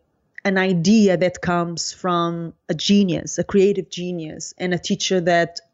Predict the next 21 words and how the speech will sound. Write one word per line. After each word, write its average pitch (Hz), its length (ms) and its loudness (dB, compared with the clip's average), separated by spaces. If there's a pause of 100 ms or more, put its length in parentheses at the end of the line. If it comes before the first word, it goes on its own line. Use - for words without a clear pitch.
(160)
I 185 80 0
respect 175 640 -2
deeply, 170 500 -4 (500)
but 185 480 0 (800)
it's 226 200 0 (100)
also 302 480 2
a 262 60 2
school 180 800 -2 (680)
that 220 160 2
is 220 220 2
innovative 196 880 0 (400)
in 208 340 2 (140)
its 214 380 2
goals 175 680 0
and 180 220 -4
concept. - 720 -2 (760)
Not 233 440 6
only 220 560 2
am 208 160 2
I 214 140 -2
teaching 170 760 -4